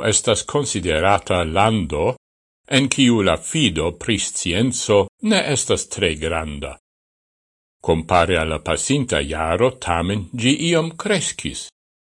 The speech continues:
Ce homoi, kiui estas generale malcontentai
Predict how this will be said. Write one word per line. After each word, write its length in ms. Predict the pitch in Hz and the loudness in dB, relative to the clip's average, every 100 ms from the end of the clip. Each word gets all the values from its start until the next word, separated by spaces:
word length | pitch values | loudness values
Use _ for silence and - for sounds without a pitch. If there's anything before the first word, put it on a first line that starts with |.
| _ _ - | _ _ 0
Ce 140 | 131 | 2
homoi, 500 | 85 67 71 104 120 - _ _ _ | 2 0 2 2 0 -2 _ _ _
kiui 380 | - 104 98 101 | 0 2 2 0
estas 460 | 104 - 104 87 82 | -2 -2 -2 -2 0
generale 640 | 90 85 82 107 95 87 | 0 2 4 6 6 2
malcontentai 1160 | 90 90 82 85 76 - 151 131 - 71 82 | 2 0 -2 -6 -8 0 0 0 -4 -2 -2